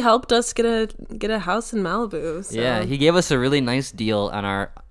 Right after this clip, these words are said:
Speaker 2: at our, uh,
Speaker 1: Our,
Speaker 2: epic
Speaker 1: our
Speaker 2: house.
Speaker 1: house. So thank you, Rick. I know you're listening.
Speaker 2: Yeah.
Speaker 1: So, yeah, that's kind of, I just wanted to share that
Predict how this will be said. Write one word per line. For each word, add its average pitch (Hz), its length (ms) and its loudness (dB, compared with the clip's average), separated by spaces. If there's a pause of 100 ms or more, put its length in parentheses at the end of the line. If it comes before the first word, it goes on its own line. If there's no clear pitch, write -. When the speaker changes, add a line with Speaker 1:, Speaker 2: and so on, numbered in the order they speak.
Speaker 2:
at 107 100 -4
our, 95 180 0
uh, 90 280 -4 (280)
Speaker 1:
Our, 185 240 -6
Speaker 2:
epic - 300 -2
Speaker 1:
our 160 160 -6
Speaker 2:
house. 92 380 -2
Speaker 1:
house. 165 240 2
So 180 240 4
thank 185 360 0
you, 170 220 -2
Rick. 170 380 -4 (500)
I 185 80 -2
know 180 100 0
you're 180 160 2
listening. 175 720 -4 (1080)
Speaker 2:
Yeah. - 160 0
Speaker 1:
So, 320 440 6
yeah, 311 120 6
that's 330 220 6
kind 359 200 8
of, 254 100 2
I 233 120 6
just 269 180 2
wanted 226 200 4
to 202 100 4
share 190 320 4
that 170 200 2